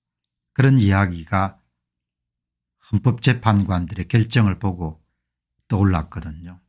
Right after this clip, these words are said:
쟤하고 이제 동배, 동년배니까 정상적으로 결혼했으면 대개 삼십 대 중후반 정도의 아들, 딸들이 아니겠습니까? 또 그 아이들이 좀 결혼이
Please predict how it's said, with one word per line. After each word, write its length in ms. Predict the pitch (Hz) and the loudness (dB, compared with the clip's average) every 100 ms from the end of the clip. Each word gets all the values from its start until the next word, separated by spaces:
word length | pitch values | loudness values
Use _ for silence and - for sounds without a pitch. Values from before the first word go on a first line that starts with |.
| _ _ _ _ _ 117 | _ _ _ _ _ -4
쟤하고 380 | 123 127 127 131 | 2 2 4 2
이제 240 | 120 113 | 2 2
동배, 960 | 113 113 113 113 113 165 - 127 151 165 | 2 4 4 2 0 -4 0 0 0 -2
동년배니까 1120 | 107 110 120 131 113 95 90 - 85 87 135 _ _ _ _ _ _ 104 | 0 4 4 4 2 0 -2 -6 -6 -6 -8 _ _ _ _ _ _ -6
정상적으로 880 | 110 113 113 139 139 117 107 104 104 - _ _ _ _ _ _ | 2 2 4 4 4 2 0 -2 -4 -14 _ _ _ _ _ _
결혼했으면 800 | 120 117 107 101 - 107 92 87 | 2 4 4 2 0 0 0 0
대개 500 | 95 87 95 95 - | -2 -2 -2 -2 -6
삼십 600 | - - 135 123 - _ | -6 0 2 2 0 _
대 240 | 110 92 85 | -2 -2 -2
중후반 800 | - 117 117 113 110 110 113 113 | 0 2 2 -2 -2 2 4 4
정도의 540 | 104 85 80 85 80 - _ _ _ | 0 -4 -8 -10 -12 -18 _ _ _
아들, 360 | 117 110 87 | 0 2 0
딸들이 380 | - 98 90 92 | 0 0 0 -2
아니겠습니까? 880 | 82 73 - 82 - - 85 _ 95 _ _ _ _ _ _ _ _ - | -4 -8 -16 -20 -20 -20 -20 _ -20 _ _ _ _ _ _ _ _ -6
또 120 | 120 | 0
그 160 | 123 | 2
아이들이 520 | 120 135 135 113 107 90 | 4 4 4 4 2 2
좀 440 | 107 98 98 151 _ _ | 2 2 0 -6 _ _
결혼이 520 | - 127 127 117 117 | 0 4 4 4 0